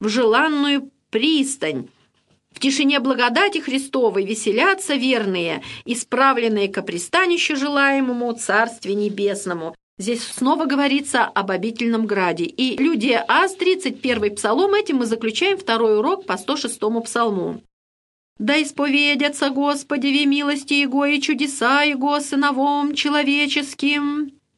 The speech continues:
И снова пророк призывает нас к хвалению. "Да прославят Господа за милости Его и за чудеса Его, которые Он явил сыновьям человеческим". В заключение урока второй его части мы прочитаем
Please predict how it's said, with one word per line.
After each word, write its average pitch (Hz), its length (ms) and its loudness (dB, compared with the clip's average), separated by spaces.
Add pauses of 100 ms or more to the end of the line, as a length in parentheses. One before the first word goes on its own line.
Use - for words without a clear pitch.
(120)
И 208 200 -2
снова 202 320 0
пророк 196 400 0
призывает 185 480 -2
нас 165 200 -2
к - 60 -20
хвалению. 349 840 2 (220)
"Да 247 180 -2
прославят 330 800 2
Господа 226 840 0
за 190 220 0
милости 349 560 0
Его 226 680 0
и 294 100 2
за 214 140 2
чудеса 208 560 0
Его, 294 380 2
которые 202 420 0
Он 180 80 -2
явил 262 580 0 (140)
сыновьям 214 840 0
человеческим". 175 1120 -2 (640)
В 233 80 -4
заключение 359 540 4
урока 277 600 2
второй 254 300 4
его 220 160 2
части 415 400 0
мы 226 160 0
прочитаем 370 600 0